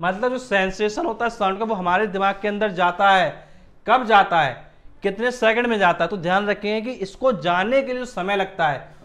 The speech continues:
वो लगता है one by ten सेकंड, one by ten सेकंड, जिसको आप कहते हैं पॉइंट वन सेकंड। तो ये जो आपका आंसर है वो करेक्ट होगा, पॉइंट वन सेकंड। तो ऑप्शन नंबर ए आपका क्या है, करेक्ट हो जाएगा।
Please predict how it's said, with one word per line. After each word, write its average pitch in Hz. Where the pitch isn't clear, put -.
वो 214
लगता 233
है 233
one 214
by 202
ten 202
सेकंड, 156
one 208
by 226
ten 190
सेकंड, 151
जिसको 190
आप 233
कहते 185
हैं 226
पॉइंट 214
वन 208
सेकंड। 196
तो 233
ये 233
जो 247
आपका 214
आंसर 185
है 208
वो 208
करेक्ट 190
होगा, 180
पॉइंट 190
वन 180
सेकंड। 185
तो 233
ऑप्शन 214
नंबर 220
ए 196
आपका 190
क्या 175
है, 175
करेक्ट 175
हो 151
जाएगा। 131